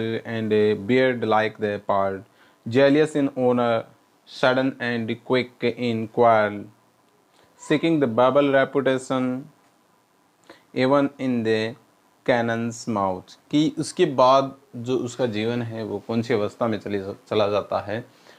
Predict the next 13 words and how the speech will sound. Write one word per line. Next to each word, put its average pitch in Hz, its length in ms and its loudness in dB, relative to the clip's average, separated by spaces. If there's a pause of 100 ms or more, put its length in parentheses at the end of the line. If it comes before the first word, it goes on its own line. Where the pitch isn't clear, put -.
फोर्थ 143 440 0
स्टेज 123 400 -2
में 123 140 0
चला 113 220 2
जाता 113 240 0
है 120 80 4
और 120 100 -2
फोर्थ - 680 -4
स्टेज 120 420 -2
में 117 180 0
व्यक्ति 110 320 -2
को 117 200 -2
एक 117 400 -2